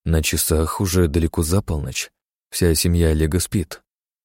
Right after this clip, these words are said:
Правда, странно, что их не разбудил этот шум. Более того, Доброхота и Токса тоже нет рядом. Куда они все подевались? Я решил встретить ночного гостя лично, однако заранее подготовился к контратаке.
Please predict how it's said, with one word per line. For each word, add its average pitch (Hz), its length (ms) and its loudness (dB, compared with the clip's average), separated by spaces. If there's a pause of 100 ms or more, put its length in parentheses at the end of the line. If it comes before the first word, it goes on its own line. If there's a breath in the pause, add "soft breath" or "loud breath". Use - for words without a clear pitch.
(200)
Правда, 101 300 0
странно, 104 380 2
что - 180 0
их - 100 -2
не 101 140 2
разбудил 98 520 0
этот 104 200 -2
шум. - 400 -6 (840)
Более 85 400 2
того, 78 200 0
Доброхота 85 520 2
и 78 60 0
Токса 87 320 -2
тоже 123 280 0
нет 82 180 -2
рядом. 73 420 -4 (340)
Куда 110 340 2
они 127 160 2
все 123 180 -2
подевались? 120 680 -2 (960)
Я 78 220 2
решил 123 300 2
встретить 131 500 0
ночного 110 420 0
гостя 101 360 0
лично, - 500 -4 (560)
однако 80 400 0
заранее 87 520 4
подготовился 92 760 2
к - 40 -8
контратаке. 90 800 0